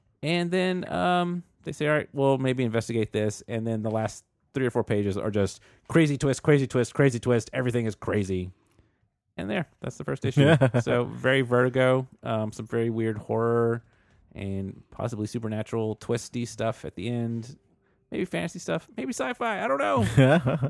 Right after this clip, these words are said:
Speaker 2: <laughs> Yeah, there's some fun stuff. Uh, it's a very classic kind of Vertigo feeling book,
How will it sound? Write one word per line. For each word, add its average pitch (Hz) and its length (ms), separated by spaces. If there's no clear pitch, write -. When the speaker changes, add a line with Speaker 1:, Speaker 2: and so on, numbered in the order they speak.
Speaker 2:
<laughs> - 140
Yeah, 135 200
there's 139 120
some 165 140
fun 139 180
stuff. 120 280
Uh, 123 40
it's 131 180
a 185 40
very 180 220
classic 131 440
kind 123 200
of 101 240
Vertigo 101 500
feeling 101 420
book, 95 360